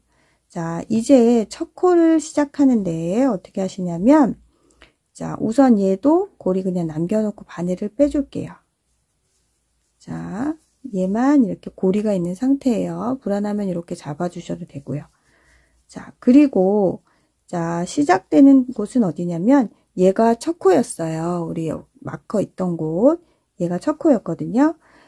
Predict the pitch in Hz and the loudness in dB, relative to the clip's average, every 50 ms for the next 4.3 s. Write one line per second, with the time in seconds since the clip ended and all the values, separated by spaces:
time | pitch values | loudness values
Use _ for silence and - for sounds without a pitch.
0 | _ _ _ - 190 185 - 269 277 254 185 185 _ _ _ _ _ _ - - | _ _ _ -6 -6 0 4 4 4 4 4 0 _ _ _ _ _ _ -6 -4
1 | 208 220 226 226 226 233 226 226 277 277 _ _ _ _ _ _ _ _ _ _ | -2 0 2 2 2 2 2 0 -2 -6 _ _ _ _ _ _ _ _ _ _
2 | _ - 214 196 - 240 247 - - 330 370 - 392 381 359 285 196 175 - - | _ -8 -8 -4 -2 -4 -4 -4 -4 -6 -4 0 2 4 4 4 4 2 -2 -2
3 | - 247 240 233 214 175 165 170 185 196 208 214 220 185 165 165 170 175 - 294 | 0 2 2 4 2 2 0 0 0 0 0 0 0 0 0 -2 -2 0 4 4
4 | 311 285 196 175 _ | 6 6 4 2 _